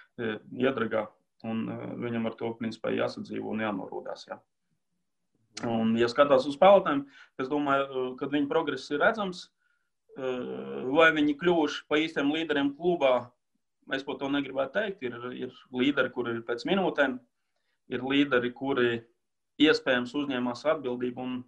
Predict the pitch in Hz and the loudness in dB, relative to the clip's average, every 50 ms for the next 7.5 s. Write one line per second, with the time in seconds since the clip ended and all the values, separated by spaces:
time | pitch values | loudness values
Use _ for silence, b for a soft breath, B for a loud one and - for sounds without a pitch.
0 | _ _ b b b b b b b b b _ _ _ - 127 120 120 117 120 | _ _ b b b b b b b b b _ _ _ -8 -8 -6 -6 -8 -10
1 | 120 - - - 143 139 143 147 147 135 131 131 127 127 131 131 131 139 143 139 | -10 -6 0 4 6 6 8 8 8 6 6 6 4 4 4 4 4 6 6 4
2 | 127 120 113 120 117 117 117 - _ _ _ _ _ _ _ - - - 151 185 | 2 2 -4 -6 -8 -8 -8 -10 _ _ _ _ _ _ _ -10 -4 -4 -2 -2
3 | 202 185 143 113 110 117 113 117 123 117 120 143 180 190 - - 185 160 151 - | -2 -2 -4 -4 -4 -8 -8 -8 -8 -10 -10 -8 -10 -8 -6 -4 -4 -4 -4 -6
4 | - - _ _ _ _ _ _ _ _ _ - 64 65 65 - - 120 123 123 | -12 -20 _ _ _ _ _ _ _ _ _ -14 -12 -12 -12 -12 -10 -10 -10 -10
5 | 120 - - 127 - - - - - 156 160 170 170 165 147 135 131 123 117 117 | -10 -12 -12 -10 -8 -8 -8 -6 -2 0 0 0 0 0 -2 -2 -2 -2 -2 -2
6 | 123 117 120 123 120 117 143 151 151 139 123 120 120 123 120 - - 120 120 120 | -4 -4 -2 -4 -4 -2 -2 -2 0 0 0 0 0 -2 -2 -4 -6 -12 -14 -10
7 | - - 131 131 - 127 120 120 - | -4 -2 -2 -2 -2 -4 -10 -12 -12